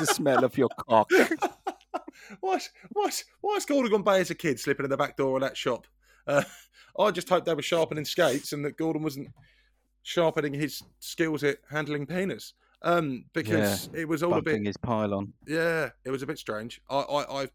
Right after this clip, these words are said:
Speaker 2: it, it, <laughs> I mean, I don't know.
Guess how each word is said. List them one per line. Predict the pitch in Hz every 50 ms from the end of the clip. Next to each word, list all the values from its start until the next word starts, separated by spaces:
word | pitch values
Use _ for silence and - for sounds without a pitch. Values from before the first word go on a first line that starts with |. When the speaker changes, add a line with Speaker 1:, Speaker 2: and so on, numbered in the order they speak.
| _ -
Speaker 2:
it, | 135 143 117 120 127 120 -
it, | - 76 120 143 127 - - _ _ _ - - _
<laughs> | _ - - - - _ -
I | 127
mean, | 139 156 151 147 147 139 131 120 110 _ _ _ _ _ _ _ -
I | 123 135
don't | 135 143 135
know. | 131 117 104